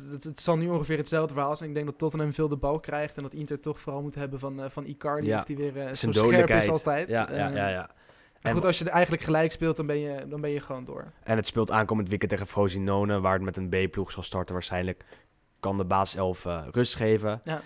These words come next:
Speaker 2: ze
Speaker 1: moeten ze
Speaker 2: woensdag
Speaker 1: dat wel
Speaker 2: absoluut
Speaker 1: doen? Want goed, Inter heeft natuurlijk ook wel vorig weekend, eh, vrij hard verloren.
Speaker 2: Het is Frosinone, dus ik denk dat, eh,
Speaker 1: Oké.
Speaker 2: Spalletti zeker niet met Perisic gaat starten. Waarschijnlijk niet met Icardi. Dat zij aankomende woensdag wel weer negentig minuten gaan spelen, omdat die wedstrijd tegen Tottenham zo belangrijk is,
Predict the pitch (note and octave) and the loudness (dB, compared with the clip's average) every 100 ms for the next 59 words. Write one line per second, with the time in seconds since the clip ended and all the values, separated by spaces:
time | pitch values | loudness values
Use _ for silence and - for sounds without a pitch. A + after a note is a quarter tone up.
0 | - - - D#3+ F#3 G#3 D3+ F3 F3 D#3 | -14 -10 -4 0 2 4 4 6 6 6
1 | G3+ E3 D#3+ F3+ E3+ F#3 E3+ E3+ D#3+ D#3+ | 4 2 0 -2 -2 0 2 2 2 -2
2 | E3 D#3+ D#3+ - D#3 D3+ E3 D#3+ D#3 C#3+ | 0 0 -2 -2 -6 -4 -4 -4 -6 -2
3 | D3+ D3 - D#3+ E3+ E3 D#3+ D#3 D#3+ F3 | -2 -2 -6 -2 0 0 -2 -2 0 -2
4 | G3 A#3 - G#2 A2 - A2 G2+ G2 F#2 | -6 -14 -16 -10 -10 -2 -2 0 -2 -2
5 | F#2 F2 E2 F2 G2+ G#2 G#2 - F#2+ C#3 | -2 -2 -8 -2 0 2 0 0 -4 0
6 | G#2 G#2 F#2+ G2 G#2 G#2 G2+ G2+ E2+ F#2+ | 2 2 0 -2 0 0 0 -2 -2 -6
7 | - G2 F2+ F#2+ - - F#2 F2+ E2+ F2+ | -2 -2 -4 -10 -12 -10 -8 -8 -10 -14
8 | _ - - G#2 G2+ F#2+ G2 G2 - - | _ -12 -4 -2 -2 -2 -4 -6 -6 -2
9 | F#2+ F#2+ F#2 F#2 - - _ F2+ F2+ F#2 | -2 0 -4 -10 -20 -20 _ -12 -8 -6
10 | F2+ F2+ F#2+ F2+ F#2+ G2 F#2+ F2 F#2 F#2 | -6 -6 -4 -4 -4 -6 -6 -4 -4 -4
11 | F2+ E2+ F2 F2+ E2+ F2 - F2 F2 F2 | -6 -8 -8 -10 -10 -14 -10 -6 -4 -4
12 | F2+ F#2 F2+ F2 F2 F#2 - G2 F#2 F2+ | -8 -8 -10 -10 -12 -12 -10 -8 -6 -8
13 | E2+ G#2+ A2+ A2+ G2+ G#2 G2 G2 G#2 G#2+ | -2 2 2 2 0 -2 -6 -6 -8 -10
14 | - | -14